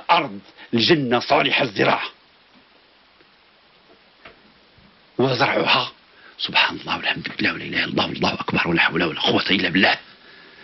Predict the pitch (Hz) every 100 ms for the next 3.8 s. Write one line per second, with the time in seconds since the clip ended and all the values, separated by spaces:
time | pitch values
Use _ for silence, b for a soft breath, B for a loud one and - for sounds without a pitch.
0 | B B - - - 214 160 214 - 165
1 | - 113 101 98 80 - _ - B B
2 | B 120 139 160 180 185 - 196 208 208
3 | 214 151 110 - 247 175 - -